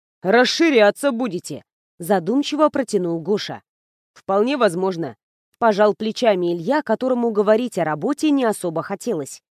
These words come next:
Утром вместо будильника его разбудил Лукин в истерике с новыми замечаниями от шефа. Работой он был сыт по горло.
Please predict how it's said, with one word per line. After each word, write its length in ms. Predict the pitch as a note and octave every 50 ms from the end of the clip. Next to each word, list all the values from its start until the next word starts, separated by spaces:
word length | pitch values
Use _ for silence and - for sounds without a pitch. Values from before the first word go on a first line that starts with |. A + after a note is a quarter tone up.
| _ _ _ _ _ _ _ _ _ _
Утром 480 | - E4 F4 - A#3 F#3 E3 C#3 A#2+ - _
вместо 460 | - F3+ F#3 B3+ C4+ C#4+ C#4 - A#3+ G3+
будильника 680 | E3+ G3+ F3+ G3+ D4 D4+ D4 A#3+ G3 - - D#3+ D#3
его 320 | - F#3 F#3+ B3 A3 B3+ A#3
разбудил 540 | A3 F#3+ F3 F3 A3+ A3 F#3 G#3+ G#3 F3
Лукин 440 | D#3+ E3+ E3 - - C4+ D#4 D4 C4
в 80 | E3+ F#3+
истерике 560 | G3+ - - - C#4 D#4+ E4 D4 - D#4 D#4
с 120 | - -
новыми 380 | A3 G#3+ A#3 B3+ C4 D4+ D4 D4
замечаниями 760 | G#3 A#3+ C4+ B3 A3 - - F#3 E3 D#3+ E3 E3 E3 E3+ F3
от 140 | F3 F3+ -
шефа. 440 | - - A3+ G#3+ - - C3+ A2+ - _ _ _ _ _ _ _ _
Работой 540 | A3 A#3 A#3+ A3 F3+ F#3 A3+ A#3+ - - E3
он 200 | D#3+ F3 F#3 F#3+
был 160 | E3+ F#3+ G3
сыт 260 | - - A3 G#3+ -
по 140 | - G#3+ G#3+
горло. 400 | G#3 G3+ A#3+ G#3+ D#3 C#3 B2 A#2